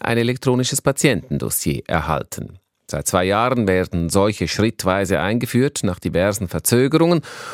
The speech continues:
und es läuft auch nach der Einführung nicht wirklich rund.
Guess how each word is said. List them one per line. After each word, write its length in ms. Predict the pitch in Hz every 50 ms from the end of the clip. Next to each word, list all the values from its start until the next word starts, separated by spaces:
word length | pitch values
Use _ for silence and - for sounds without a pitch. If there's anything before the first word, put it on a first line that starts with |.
| - - -
und 160 | - 131 131 143
es 340 | 143 127 - - - - - -
läuft 440 | - 127 117 113 113 117 113 -
auch 140 | 101 98 -
nach 240 | 101 95 87 85 -
der 160 | - - -
Einführung 680 | 65 65 64 - - 76 71 71 76 78 73 76 73 - -
nicht 380 | - 85 78 76 - - - -
wirklich 440 | - - - - - 78 - - - - -
rund. 280 | 80 73 - - -